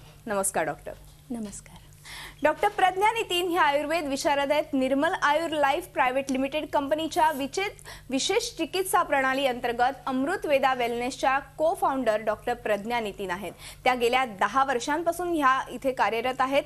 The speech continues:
Speaker 1: निर्मल आयुर लाईफ ही कंपनी गेल्या सोळा वर्षांपासून उत्पादन क्षेत्रामध्ये असून दहा वर्षांपासून मार्केटिंग क्षेत्रामध्ये, अ, अग्रगण्य अशी कंपनी म्हणून ओळखली जाते. तब्बल पंचेचाळीस वर्षांच्या संशोधनातून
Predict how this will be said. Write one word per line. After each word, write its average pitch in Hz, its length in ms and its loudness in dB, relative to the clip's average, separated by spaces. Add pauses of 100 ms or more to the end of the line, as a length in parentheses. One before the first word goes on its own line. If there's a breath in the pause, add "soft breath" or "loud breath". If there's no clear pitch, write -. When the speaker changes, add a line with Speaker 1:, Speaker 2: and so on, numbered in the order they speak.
Speaker 1:
निर्मल 240 360 2
आयुर 339 280 2
लाईफ 320 380 2 (280 loud breath)
ही 320 100 2
कंपनी 320 500 0
गेल्या 226 280 0
सोळा 262 360 0
वर्षांपासून 330 680 -2 (340 loud breath)
उत्पादन 392 600 0
क्षेत्रामध्ये 247 640 0
असून 277 380 0
दहा 226 340 2
वर्षांपासून 392 720 -2
मार्केटिंग 294 460 -2
क्षेत्रामध्ये, 240 720 -2 (340 loud breath)
अ, 254 140 4 (120)
अग्रगण्य 302 560 2
अशी 269 240 -4
कंपनी 233 400 -2
म्हणून 233 300 -4
ओळखली 196 340 -2
जाते. 180 400 -6
तब्बल 240 280 0
पंचेचाळीस 330 680 -4
वर्षांच्या 277 600 0
संशोधनातून 339 920 0